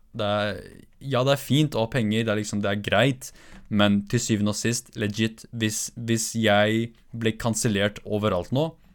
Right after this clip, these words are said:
og alle bare ditcha meg etter å ha hørt på denne kompisprat-episoden, kompispratepisoden, så innser de, «Vet du hva, han her er ustabil, la oss bare fjerne han.»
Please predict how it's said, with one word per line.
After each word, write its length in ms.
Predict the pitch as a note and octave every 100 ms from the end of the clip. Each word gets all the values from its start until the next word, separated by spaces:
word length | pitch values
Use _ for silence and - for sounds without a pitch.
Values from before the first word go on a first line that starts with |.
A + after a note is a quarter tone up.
| _ _
og 160 | - -
alle 260 | - G2+ G2+
bare 160 | G2
ditcha 300 | F#2 G#2+ - F#2+
meg 140 | A2+
etter 160 | A#2 G#2+
å 40 |
ha 60 | G2
hørt 120 | -
på 20 |
denne 160 | F#2+ F#2+
kompisprat-episoden, 1040 | - G2+ G#2+ G2 G2+ F#2+ G#2+ G#2 G2+ B2 C3 - - -
kompispratepisoden, 800 | A2 G#2 - G2 G#2 G#2 G#2 A2
så 80 | G#2+
innser 240 | G2 -
de, 140 | F#2+ F#2+
«Vet 80 | F#2+
du 60 | G2+
hva, 140 | G#2
han 100 | G#2
her 140 | G2
er 80 | G2
ustabil, 420 | G#2 - E2+ G2 G2+
la 100 | F#2+
oss 120 | G2
bare 160 | G2 F#2
fjerne 280 | A2 F2+ F2
han.» 160 | B2+